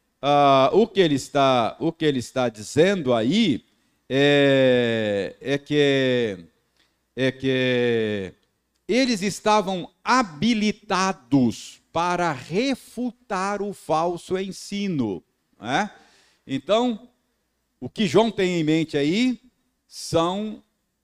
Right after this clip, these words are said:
os falsos mestres. Essa é a ideia, não é? Você não precisa que ninguém ensine a você, porque você já tem a unção, você tem a palavra.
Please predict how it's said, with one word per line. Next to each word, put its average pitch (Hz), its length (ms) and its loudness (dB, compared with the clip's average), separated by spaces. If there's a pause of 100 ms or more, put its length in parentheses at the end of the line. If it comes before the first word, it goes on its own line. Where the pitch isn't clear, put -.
(140)
os 165 360 -4
falsos 151 1040 -8
mestres. 107 800 -10
Essa 147 380 -6
é 123 320 -4
a 117 400 -6
ideia, 131 760 -2
não 110 120 -10
é? 131 40 -8
Você 123 220 -10
não 160 140 -4
precisa 170 760 -6 (440)
que 160 160 0
ninguém 143 520 0
ensine 160 600 -4
a 135 60 0
você, 127 460 -4
porque - 200 -8
você 120 260 -6
já 131 140 0
tem 160 200 -4
a 147 60 0
unção, 139 440 -4
você 113 240 -6
tem 139 240 -4
a 151 80 -2
palavra. 143 580 -2